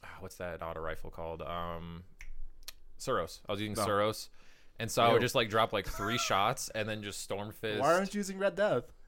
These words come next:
Speaker 1: 'Cause it's not on that tune.
Speaker 2: Oh.
Speaker 1: Red Death's on, uh, my Hunter.
Speaker 2: It's so hard to switch weapons.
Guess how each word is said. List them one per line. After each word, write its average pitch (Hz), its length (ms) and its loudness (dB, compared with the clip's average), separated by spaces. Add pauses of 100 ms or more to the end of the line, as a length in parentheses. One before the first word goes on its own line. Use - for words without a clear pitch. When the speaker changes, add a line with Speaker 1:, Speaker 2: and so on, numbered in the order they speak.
(760)
Speaker 1:
'Cause 127 160 2
it's 113 80 -4
not 117 120 0
on 98 80 0
that 78 120 -2
tune. 85 220 -8 (460)
Speaker 2:
Oh. 82 260 -2 (500)
Speaker 1:
Red 107 180 2
Death's 101 220 0
on, 92 260 -4
uh, 82 300 -2
my 82 140 -4
Hunter. 85 380 -10
Speaker 2:
It's - 160 -14
so 95 180 -8
hard 90 220 -10
to 87 80 -12
switch - 240 -14
weapons. 95 500 -16